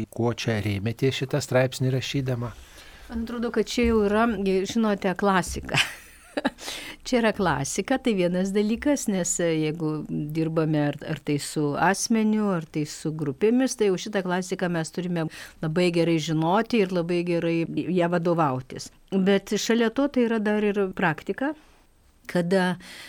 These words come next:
Speaker 2: e, tiesiog tą visą klasiką naudodamiesi, e, mes pajuntame tam tikrus labai svarbius dalykus, kuriuos aš irgi pabandžiau šitam straipsnyje akcentuoti, todėl kad dažnai būna sunku,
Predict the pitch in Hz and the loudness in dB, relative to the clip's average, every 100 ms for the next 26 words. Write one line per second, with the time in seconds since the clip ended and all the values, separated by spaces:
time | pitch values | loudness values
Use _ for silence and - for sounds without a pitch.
0 | - - 185 185 - 190 - 190 202 - | -6 -4 -2 -2 0 0 2 0 0 -2
1 | 180 196 196 - 180 185 165 151 175 170 | 2 2 0 0 -2 2 2 2 0 0
2 | 170 175 214 240 254 254 247 - - 269 | 2 2 4 4 4 2 0 -6 0 2
3 | 262 254 240 202 202 196 196 - - 196 | 4 4 2 0 0 0 -2 -6 -2 2
4 | 196 208 196 202 185 185 180 175 190 190 | 4 2 2 0 2 2 0 -2 0 0
5 | 185 185 190 - 185 185 - 180 185 180 | 0 -2 -4 -2 0 0 0 -2 -2 -2
6 | 180 175 180 180 - 185 180 185 - 196 | -2 -2 -4 -4 0 0 2 -2 -2 -2
7 | 196 185 180 180 180 185 180 180 - - | 0 0 -2 -2 0 0 0 -4 -16 -18
8 | - - - 180 180 180 175 - 190 180 | -16 -10 -10 -4 -4 -2 -4 -6 -2 -2
9 | 180 - 180 170 170 160 160 151 180 - | -2 -4 -2 -2 0 -2 -2 -4 -6 -4
10 | - 170 156 160 160 - 285 302 - - | -2 0 0 0 0 2 0 0 -4 -4
11 | 214 196 202 202 208 175 - 185 185 180 | 0 2 2 2 0 -2 -2 -4 -2 -2
12 | 170 196 214 202 196 202 190 180 180 - | 0 0 2 2 2 2 2 0 -2 -6
13 | - 196 185 170 240 220 | -2 2 2 0 4 4